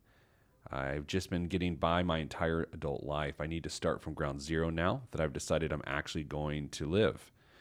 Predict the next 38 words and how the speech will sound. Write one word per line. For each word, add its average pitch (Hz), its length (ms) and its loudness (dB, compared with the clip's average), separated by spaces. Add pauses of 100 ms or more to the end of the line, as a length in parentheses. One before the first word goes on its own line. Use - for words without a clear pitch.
(280)
During 113 200 6
my 95 80 6
younger 104 380 6
life, 73 260 2
I 80 60 4
was 80 160 2
reckless 82 420 2
and 82 140 -2
depressed 73 560 -2
and 73 200 -2
not 78 300 0
at 78 140 -2
all 78 560 0
sure 78 500 0
I 73 140 -2
would 73 160 -4
have 73 260 -2
a 69 60 -4
future. - 560 -2 (500)
Now 95 80 6
that 104 140 2
things 117 200 0
are 117 60 -2
different, 107 440 0 (400)
I'd 80 140 -4
really 90 200 4
like 82 240 4
to - 80 -10
try 92 400 2
and 73 200 -4
turn 95 240 -2
things 85 260 -4
around. 67 380 -4 (400)
I'm 90 80 0
not 101 260 4
dumb, 107 360 4 (540)
just - 240 0
stupid, 110 440 0